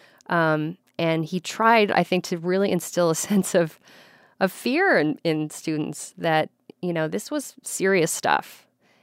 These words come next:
And if they messed up, it was gonna be hard to get back on track.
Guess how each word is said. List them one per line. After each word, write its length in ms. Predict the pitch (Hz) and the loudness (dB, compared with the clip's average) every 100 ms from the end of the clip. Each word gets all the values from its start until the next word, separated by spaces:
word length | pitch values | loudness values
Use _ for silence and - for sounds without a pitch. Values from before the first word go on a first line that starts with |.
| _ - | _ -12
And 200 | - 165 | -4 -2
if 100 | 165 | 0
they 120 | - 165 | 2 2
messed 440 | 175 214 - - | 4 4 2 4
up, 320 | 190 160 - - | 6 6 2 -4
it 100 | 170 | -4
was 200 | 165 - | -4 -4
gonna 140 | 160 | -2
be 100 | 147 | -2
hard 240 | 147 147 143 | 2 2 2
to 40 | |
get 140 | - | -4
back 240 | - 120 - | -6 -6 -6
on 100 | 156 | -10
track. 440 | - - - - | -10 -6 -8 -8